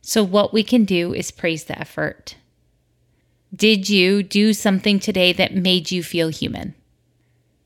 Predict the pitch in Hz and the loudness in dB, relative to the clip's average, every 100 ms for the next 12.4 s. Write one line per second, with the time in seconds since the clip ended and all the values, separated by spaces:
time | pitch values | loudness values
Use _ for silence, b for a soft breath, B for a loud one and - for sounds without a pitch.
0 | _ - 170 208 214 185 - 165 165 196 | _ -18 -6 0 0 -2 -4 -2 0 -2
1 | 226 - b b b b b _ - 214 | -6 -10 b b b b b _ 0 4
2 | 220 202 - 196 202 190 - 185 170 165 | 4 2 0 0 0 -2 -2 -2 0 -2
3 | 165 175 _ _ _ _ - 196 190 185 | -4 -8 _ _ _ _ -12 -4 -2 0
4 | 185 196 196 196 196 190 175 202 202 - | 2 4 4 4 0 -2 2 2 2 0
5 | 208 202 208 175 180 180 - 170 170 165 | -2 -2 -4 -4 -2 -2 0 -2 -2 -4
6 | 160 156 - 170 175 175 170 160 151 - | -6 -8 -12 -4 -2 0 -2 -2 -6 -6
7 | 92 - _ _ _ _ _ _ _ _ | -8 -10 _ _ _ _ _ _ _ _
8 | _ _ _ _ _ _ _ _ _ _ | _ _ _ _ _ _ _ _ _ _
9 | _ _ _ _ _ _ _ _ _ - | _ _ _ _ _ _ _ _ _ -4
10 | 196 196 196 185 180 185 220 226 b b | -2 -2 -2 -2 0 -2 -2 -4 b b
11 | b b b - - 208 214 190 180 143 | b b b -8 -2 2 2 2 -2 -4
12 | 147 127 - - | -4 -6 -10 -16